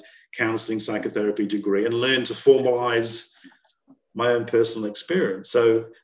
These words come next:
there's an authentic relating that happens in therapy, which is really powerful.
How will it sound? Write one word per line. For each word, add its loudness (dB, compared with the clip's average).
there's 2
an 0
authentic 2
relating 2
that -6
happens -8
in -8
therapy, -6
which -6
is -6
really 0
powerful. -10